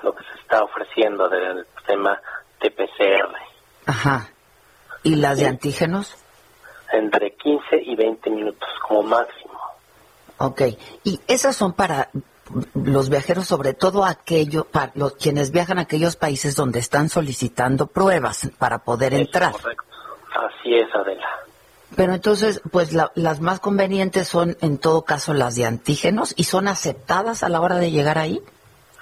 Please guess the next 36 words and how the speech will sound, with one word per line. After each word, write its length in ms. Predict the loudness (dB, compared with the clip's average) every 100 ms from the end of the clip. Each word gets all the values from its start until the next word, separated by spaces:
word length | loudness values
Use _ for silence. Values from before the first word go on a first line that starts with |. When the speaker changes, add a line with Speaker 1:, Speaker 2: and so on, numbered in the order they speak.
| -16 -16 -18 -20 -20 -2
Speaker 1:
Preferentemente 840 | 0 2 2 2 2 2 4 0 2
es 60 | 2
la 140 | 4
de 100 | 2
P 220 | 2 0 2
C 80 | 2
R, 180 | 2 2
como 180 | -2 -4
tú 180 | -4 -6 -2
sabes, 240 | 0 0 0
así 240 | -2 -2 0
lo 100 | -2
marca 320 | -2 -2 -2
Speaker 2:
Mm. 80 | -2
Speaker 1:
la, 300 | 0 0 -2 -8 -20 -20 -4
la 120 | 0
Speaker 2:
Sí, 100 | 0
sí, 220 | 0 0 0
sí. 80 |
Speaker 1:
normatividad, 220 | 0 -2 -10
así 220 | -16 -16
es. 120 | -2
Speaker 2:
Ujú. 420 | 0 4 2 2
Speaker 1:
Así 360 | 0 -4 -20 -20 -20 -20 _ -20 -20 -20 -18 -4
es. 100 | 0
Speaker 2:
Ya, 120 | 0 0
pero 140 | 0 2
Speaker 1:
Sería 0 |
Speaker 2:
entonces 240 | 2 2
tendrían 360 | 0 0 0 0
que 120 | 0
ir 100 | 0
un 120 | 0
día 200 | 4 4
antes, 380 | 2 -2 -6 -6
digamos. 580 | -2 -2 -4 -8 -14